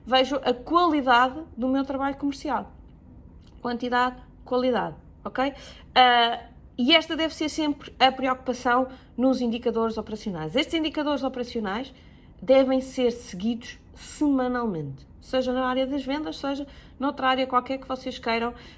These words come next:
ah, se focar naquela altura na vossa empresa, ok? E, e ter estes indica-, indicadores operacionais é crítico, porque os indicadores operacionais normalmente dão sinais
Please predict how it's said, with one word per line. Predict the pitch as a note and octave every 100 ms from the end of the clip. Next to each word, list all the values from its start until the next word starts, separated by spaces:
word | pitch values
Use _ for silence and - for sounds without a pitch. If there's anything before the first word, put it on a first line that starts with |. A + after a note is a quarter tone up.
| -
ah, | A#3+ G#3+ - - - - - - - - - - - - -
se | - D4+
focar | C#4+ C4+ C4 - C#4 C4
naquela | A#3+ B3 B3
altura | A3+ A3+ B3+ A#3
na | A#3
vossa | A3+ A#3 A#3+ -
empresa, | A#3 G#3+ D#3 D3+ - - - - -
ok? | - G3+ A#3 - - - - - -
E, | C4 B3+ - B3+
e | B3
ter | F4+ F4
estes | E4
indica-, | E4 D#4+ D#4+ C#4+
indicadores | C4+ C#4 - C#4 B3+
operacionais | B3 B3 A#3 B3+ A#3 F#3 D#3+ - -
é | G#3+ G3+ -
crítico, | - C4+ C4+ A#3+ A3+ C#4 E4 - - -
porque | - D4 - C#4
os | C#4+
indicadores | D#4+ D#4+ D4 D4
operacionais | C#4 C4 B3+ C4 B3 B3
normalmente | B3+ B3+ B3 B3+ B3+
dão | B3
sinais | A#3+ - A3+ A#3 A3 F#3 E3+ -